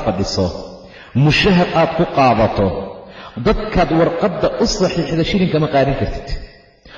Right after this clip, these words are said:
Wax aad ka qaadan karta ma laha. Hadiyaa laysiiyey iyo maxaa laguu siiyey? Hawl fududeyn baa laguu siiyey. Guriga hooyadaa aabbaa fadhiisid hadiyada lagugu keeni, waa ma jirto.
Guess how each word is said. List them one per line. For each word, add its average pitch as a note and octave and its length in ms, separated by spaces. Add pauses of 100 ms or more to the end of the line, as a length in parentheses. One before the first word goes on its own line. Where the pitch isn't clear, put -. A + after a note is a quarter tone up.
(120)
Wax D#3+ 200 (180)
aad E3 120 (100)
ka - 80
qaadan D#3+ 460
karta C#3 240
ma B2+ 160
laha. - 220 (480)
Hadiyaa C3+ 360
laysiiyey B2 520 (120)
iyo F2 140 (280)
maxaa E3 280
laguu F#3 300
siiyey? E3+ 240
Hawl E3+ 120
fududeyn E3+ 400
baa F3+ 80
laguu E3+ 260
siiyey. G2+ 340 (400)
Guriga F#3 400
hooyadaa F3 520 (120)
aabbaa D3+ 340
fadhiisid D#3 420
hadiyada D3+ 320
lagugu C#3+ 320
keeni, A2+ 320 (240)
waa C3+ 120
ma F3+ 120
jirto. A2+ 280